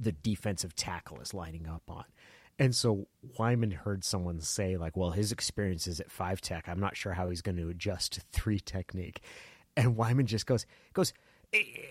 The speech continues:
it's, it's lining up, like, on one side of the fat guy or the other side of the fat guy. Do you think he's gonna move over six inches and be like, 'Oh my gosh, I have absolutely no idea what to do over here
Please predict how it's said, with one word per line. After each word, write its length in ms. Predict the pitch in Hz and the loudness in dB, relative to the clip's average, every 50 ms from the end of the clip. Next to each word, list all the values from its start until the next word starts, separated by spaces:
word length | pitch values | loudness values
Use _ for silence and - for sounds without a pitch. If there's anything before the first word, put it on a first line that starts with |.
| 139 147 170 | -6 0 4
it's, 220 | 214 196 - - - - | 4 4 4 0 2 6
it's 220 | 220 220 - - | 8 8 8 8
lining 400 | 196 220 254 269 277 269 247 226 | 10 12 12 12 12 12 12 12
up, 160 | 220 226 214 202 | 12 12 12 12
like, 180 | 190 185 - - - - _ _ - | 12 10 10 6 -4 -6 _ _ 12
on 340 | 185 208 190 165 143 139 151 | 12 12 12 10 6 6 10
one 280 | 175 214 233 233 233 - | 12 12 12 12 12 10
side 280 | - - 233 226 226 | 10 12 12 12 12
of 60 | 226 | 12
the 80 | 180 196 | 10 6
fat 380 | - - - 202 208 185 - 185 | 8 12 12 12 12 12 12 12
guy 180 | 202 196 196 | 12 12 12
or 140 | 196 185 175 | 12 12 12
the 180 | 135 185 185 - | 12 10 10 12
other 260 | 180 180 175 196 185 | 12 12 12 12 12
side 220 | - - 170 143 139 | 12 12 12 12 12
of 60 | 147 | 12
the 80 | 139 | 10
fat 320 | - - - 143 131 120 - | 8 10 12 12 12 12 12
guy. 240 | - 117 104 98 101 | 10 10 10 8 8
Do 140 | - 180 | 8 8
you 60 | 185 180 | 8 10
think 160 | 185 247 233 | 10 10 8
he's 160 | 233 240 170 | 8 8 10
gonna 160 | 208 233 220 202 | 12 12 12 12
move 260 | 196 190 190 180 180 | 12 12 12 12 12
over 300 | 202 196 190 180 220 196 | 12 12 12 12 12 12
six 420 | - - - - 208 202 - - | 12 10 10 10 10 10 10 10
inches 340 | 196 196 196 - 233 240 185 | 10 10 12 12 10 10 12
and 80 | 202 190 | 12 12
be 60 | 208 | 12
like, 180 | 208 208 202 | 12 12 12
'Oh 160 | 294 339 370 359 | 12 12 12 12
my 140 | 330 277 | 12 12
gosh, 380 | 220 190 302 349 370 370 311 - | 12 12 12 12 12 12 12 12
I 80 | 277 277 | 12 12
have 160 | 262 214 269 | 12 12 12
absolutely 600 | 302 339 330 - 370 381 330 330 320 277 269 269 | 12 12 12 12 12 10 10 10 10 10 8 8
no 240 | 254 330 339 359 381 | 12 12 12 12 12
idea 320 | 294 277 269 320 359 339 | 12 12 12 12 12 12
what 200 | 311 294 294 285 | 12 12 12 12
to 80 | 311 277 | 12 4
do 180 | 247 330 349 | 8 10 12
over 180 | 349 339 - 269 | 12 12 12 12
here 240 | 226 240 247 220 | 12 12 12 12